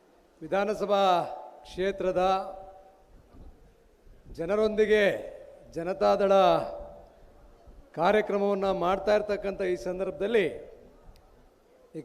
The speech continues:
ಕಾರ್ಯಕ್ರಮದ ನೇತೃತ್ವವನ್ನ ನಮ್ಮ ಕರ್ನಾಟಕ ರಾಜ್ಯದಲ್ಲಿ ಇರ್ತಕ್ಕಂಥ ಎಲ್ಲ ವಿಧಾನಸಭಾ ಕ್ಷೇತ್ರಕ್ಕೆ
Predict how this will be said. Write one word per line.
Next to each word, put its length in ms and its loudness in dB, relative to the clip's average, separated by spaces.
ಕಾರ್ಯಕ್ರಮದ 640 4
ನೇತೃತ್ವವನ್ನ 840 6
ನಮ್ಮ 160 0
ಕರ್ನಾಟಕ 540 6
ರಾಜ್ಯದಲ್ಲಿ 880 6
ಇರ್ತಕ್ಕಂಥ 480 0
ಎಲ್ಲ 200 2
ವಿಧಾನಸಭಾ 500 4
ಕ್ಷೇತ್ರಕ್ಕೆ 520 2